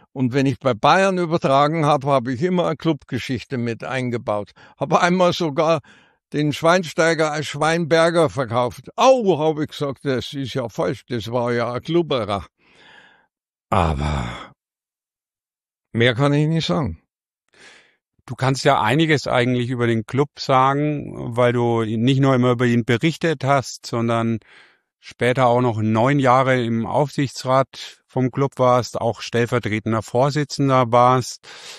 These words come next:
Speaker 2: also so auch ein bisschen die Einblicke ins Innenleben des Vereins hast. Was macht da die Seele des Vereins aus? Und würdest du sagen, im Verein ist da auch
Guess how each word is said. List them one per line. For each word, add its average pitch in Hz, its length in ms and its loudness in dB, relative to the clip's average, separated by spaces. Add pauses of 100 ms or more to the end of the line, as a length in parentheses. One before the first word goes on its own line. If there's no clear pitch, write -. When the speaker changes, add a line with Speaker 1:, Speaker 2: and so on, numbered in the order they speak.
(140)
Speaker 2:
also 117 340 -2
so 117 180 2
auch 113 140 4
ein 120 100 0
bisschen 123 320 0
die 110 160 -2
Einblicke 127 580 0
ins 113 200 -2
Innenleben 127 840 0 (480)
des 113 200 -4
Vereins 123 640 0
hast. - 720 -2 (1000)
Was 127 760 -4
macht 147 260 2
da 143 120 6
die 131 140 0
Seele 147 420 0
des 127 140 -2
Vereins 127 460 0
aus? 156 480 2
Und 131 240 0 (580)
würdest 131 400 -2
du 147 60 -6
sagen, 135 260 2
im 147 200 -4
Verein 135 420 0
ist 139 240 -4
da 123 120 4
auch 123 440 0